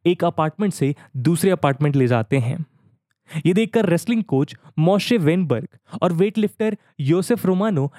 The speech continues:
इन terrorist पर attack करते हैं। Winberg उनमें से दो लोगों को घायल भी कर देते हैं, लेकिन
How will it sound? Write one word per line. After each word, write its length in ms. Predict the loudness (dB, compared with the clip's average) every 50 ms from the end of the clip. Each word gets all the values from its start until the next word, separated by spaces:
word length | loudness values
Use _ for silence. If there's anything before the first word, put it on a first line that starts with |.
| _ -4 -2
इन 120 | -2 0
terrorist 420 | 0 0 2 2 2 0 0 -2 0
पर 100 | 0 0
attack 320 | 0 2 2 0 0 0 0 -2
करते 300 | -2 -2 -2 -2 -2 -2
हैं। 180 | -2 -2 -4 -8 _ _ _ _ _ -10 -10 -8 -6 -2
Winberg 520 | 0 0 2 2 0 -2 -2 -2 -4 -6 _ -16 -12 -8
उनमें 240 | -6 -2 0 0 0
से 140 | 0 0 -2
दो 280 | 0 0 2 2 2
लोगों 280 | 2 2 2 2 0 0
को 120 | 0 -2
घायल 380 | -2 -4 -4 -2 0 2 2 2
भी 120 | 2 0
कर 180 | 0 2 0 0
देते 280 | 0 0 0 0 0 -2
हैं, 200 | 0 -2 -4 -8 _ _ _ _ _ _ -2
लेकिन 320 | -2 0 2 2 0 0